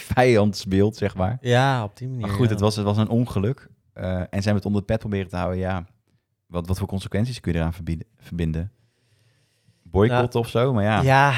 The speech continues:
Speaker 2: maar ja.
Speaker 1: Daar zijn ze nou net
Speaker 2: Daar heb je ze
Speaker 1: te
Speaker 2: te veel
Speaker 1: groot
Speaker 2: voor
Speaker 1: voor.
Speaker 2: nodig.
Speaker 1: Ja,
Speaker 2: Ja.
Speaker 1: exact. En, maar dit is dus interessant.
Speaker 2: Probleem van China, toch? Of tenminste,
Speaker 1: Ja,
Speaker 2: van de
Speaker 1: dat is dus echt
Speaker 2: wereldwereld.
Speaker 1: precies de essentie van het probleem met,
Speaker 2: Ja.
Speaker 1: met China.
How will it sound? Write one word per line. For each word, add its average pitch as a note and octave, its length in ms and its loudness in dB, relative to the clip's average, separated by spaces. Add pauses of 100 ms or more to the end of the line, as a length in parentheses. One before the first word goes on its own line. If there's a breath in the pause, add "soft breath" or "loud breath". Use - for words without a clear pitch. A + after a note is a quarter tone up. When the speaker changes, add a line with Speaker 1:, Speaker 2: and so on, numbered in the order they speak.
(180 loud breath)
Speaker 2:
maar A2 120 -2
ja. A#2+ 80 0
Speaker 1:
Daar A2+ 160 4
zijn A2+ 180 4
ze A#2 80 0
nou A2+ 140 6
net B2+ 440 4
Speaker 2:
Daar A2 140 -2
heb A#2+ 140 2
je A#2+ 120 4
ze G#2 160 0
Speaker 1:
te - 80 -6
Speaker 2:
te G2 60 -2
veel - 140 8
Speaker 1:
groot F#3 120 8
Speaker 2:
voor - 80 4
Speaker 1:
voor. E3+ 100 6 (140)
Speaker 2:
nodig. F#3+ 160 2
Speaker 1:
Ja, E3 220 4
Speaker 2:
Ja. G#2 120 2
Speaker 1:
exact. F3 600 0
En, B2 300 -4
maar A#2+ 180 2
dit A#2 180 0
is C3+ 80 -2
dus C3+ 200 -4 (100)
interessant. B2+ 460 -4
Speaker 2:
Probleem C3+ 320 6 (400)
van A#2 180 0
China, B2+ 360 -4 (120)
toch? D#3 240 -2
Of - 140 -8
tenminste, C3 300 2
Speaker 1:
Ja, D3 60 10
Speaker 2:
van B2 100 12
de C3 60 10
Speaker 1:
dat A#2+ 120 2
is C#3+ 120 2
dus - 40 -18
echt C#3 100 -6
Speaker 2:
wereldwereld. C#3+ 420 -2
Speaker 1:
precies F#3 360 -6
de A#2+ 80 -4
essentie D3+ 460 -2
van C3+ 100 -2
het B2 100 -2
probleem G#2+ 520 -2
met, G2 300 -10
Speaker 2:
Ja. G2 60 -4
Speaker 1:
met F#2+ 180 -2
China. F#2 360 -2